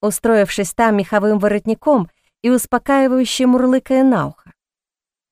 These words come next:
Его необычайная ласковость и общительность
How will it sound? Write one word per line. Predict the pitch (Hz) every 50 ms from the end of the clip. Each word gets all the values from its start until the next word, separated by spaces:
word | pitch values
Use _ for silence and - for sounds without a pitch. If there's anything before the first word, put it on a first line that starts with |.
| _ _ _ _
Его | 208 190 220 254 220 277 285
необычайная | 254 226 220 220 220 196 233 233 - 262 254 247 240 226 220 220 220
ласковость | 214 226 240 254 226 - - - 214 202 208 202 - - -
и | 220
общительность | 220 208 196 - - - 285 311 - - 202 180 160 160 160 - - -